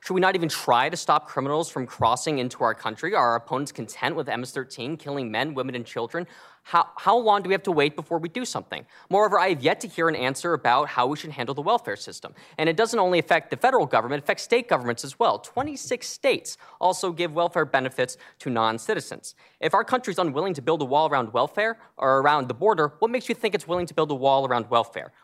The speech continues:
We, let's talk about numbers, let one point seven five million people legally into the country last year.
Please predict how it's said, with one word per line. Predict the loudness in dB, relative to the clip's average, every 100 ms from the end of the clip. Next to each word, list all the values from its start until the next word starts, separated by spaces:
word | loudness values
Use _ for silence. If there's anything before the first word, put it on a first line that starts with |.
| _ -4
We, | -2 -2 -4 _
let's | -8
talk | -2 0
about | 2 0
numbers, | 0 2 0 -2 -10 _ 0
let | 0
one | 4 2 2
point | -2 0
seven | -2 -2
five | 0 0 2
million | -2 -4
people | -6 -6 -4 -4
legally | -4 -4 -2 -2 -2 -6
into | -10 -6
the | 0
country | 0 0 -4
last | -4 -6 -10
year. | -10